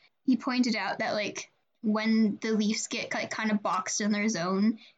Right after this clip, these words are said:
they kind of shrink back to, you know, defend the house, but they don't challenge anyone. So in the Sabres, the way they play, they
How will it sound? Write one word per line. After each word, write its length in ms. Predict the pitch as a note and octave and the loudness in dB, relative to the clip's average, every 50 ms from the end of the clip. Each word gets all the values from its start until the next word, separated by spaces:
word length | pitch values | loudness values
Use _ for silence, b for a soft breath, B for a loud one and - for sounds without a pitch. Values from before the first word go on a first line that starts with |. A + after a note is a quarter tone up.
| B - | B -8
they 60 | A3 | -6
kind 220 | - - A#3+ A3 | -4 -2 -2 -2
of 60 | A3 | -2
shrink 520 | - - - - A3+ G3+ G3+ G3+ G3+ - - | -2 -4 -4 -2 -2 0 0 -2 -2 -4 -6
back 340 | G3 F#3+ F3+ F#3+ G3+ - - | -6 -4 -4 -4 -6 -8 -6
to, 140 | - - G#3+ | -6 -4 -2
you 80 | G3+ F#3 F3+ | -2 -2 -2
know, 100 | - A3 | -2 -4
defend 420 | A3 A#3+ A#3 - G#3 G3 G3 G3 | -4 -4 -4 -4 -2 0 0 0
the 60 | F#3 | 0
house, 400 | F3+ F3 F3+ F#3+ A3 C4+ - - | -2 -2 -2 -2 -2 -2 -4 -6
but 160 | - - - - | -8 -8 -6 -4
they 60 | C4 | -2
don't 280 | C#4+ D4 C#4+ C#4+ - - | -2 -2 -2 -4 -6 -8
challenge 600 | - - - A#3+ G#3+ A3 A#3+ C4+ D4+ D4+ D4 C4 | -6 -4 -4 -2 -2 -2 0 2 4 4 4 4
anyone. 540 | A3+ G#3+ G#3 G3+ G3+ F#3 E3+ E3+ - - - - _ _ _ _ _ - | 4 4 2 2 2 0 -2 -4 -6 -6 -8 -10 _ _ _ _ _ -8
So 320 | - - C4 A#3 A3+ G#3 | -4 -4 -2 0 0 -2
in 160 | - - A3+ A3+ | -2 0 0 0
the 80 | A3+ | 0
Sabres, 580 | A3+ - B3+ B3+ C4 C4 C4+ B3+ B3+ C4 A#3+ A3 | 0 0 -2 0 0 0 0 2 2 2 0 0
the 120 | - G3 G#3 | 0 0 0
way 160 | G#3 G#3 G#3 | 0 0 -2
they 160 | A3+ B3 C4+ | -2 -2 -4
play, 520 | C4 - - G#3 G3+ G3+ F#3+ G3 A3+ A3 B B B _ - | -4 -4 -4 -4 -2 -2 -2 -2 -4 -6 B B B _ -8
they 460 | A3+ G#3+ G#3 G#3 G#3 G3+ G#3 - - | -6 -4 -4 -4 -4 -4 -4 -4 -6